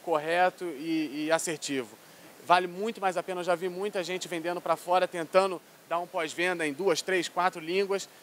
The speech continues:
sem a, a, a mesma qualidade que eles poderiam ter se focassem no inglês. O, o, o comprador internacional espera ser atendido em inglês. Ele não, seria ótimo ser atendido na língua mãe dele,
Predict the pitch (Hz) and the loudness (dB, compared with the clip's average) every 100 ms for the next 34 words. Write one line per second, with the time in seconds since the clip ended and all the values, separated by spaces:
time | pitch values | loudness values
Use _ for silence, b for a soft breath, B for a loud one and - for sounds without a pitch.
0 | B - - - 214 220 214 180 185 160 | B -12 -6 2 2 4 0 2 0 2
1 | 165 170 170 180 175 175 156 165 175 165 | 0 0 0 -2 -2 -4 2 4 4 0
2 | 170 - 175 170 180 165 180 180 190 175 | -12 -8 -8 -6 -8 -2 -2 -2 -4 4
3 | 175 175 175 170 147 151 143 139 131 101 | 4 4 -4 -2 2 2 2 -6 -10 -8
4 | 165 160 139 147 147 190 175 196 196 185 | -6 -6 -6 -10 -8 -2 0 0 0 0
5 | 180 190 185 - 190 196 196 190 180 170 | -2 -2 -4 2 4 4 2 -2 -6 -8
6 | 175 156 147 131 131 147 165 180 - B | -8 -4 -2 -2 -6 -8 -6 -8 -10 B
7 | B B - - 156 160 160 196 - 202 | B B -12 -2 6 8 8 6 2 -8
8 | 180 170 160 151 156 151 127 - 139 156 | -6 -6 -6 -10 -8 -8 -10 -18 -8 -6
9 | 156 147 127 104 71 50 - - - - | 0 2 2 -4 -10 -16 -20 -20 -18 0
10 | 156 196 175 180 208 | 4 4 4 2 2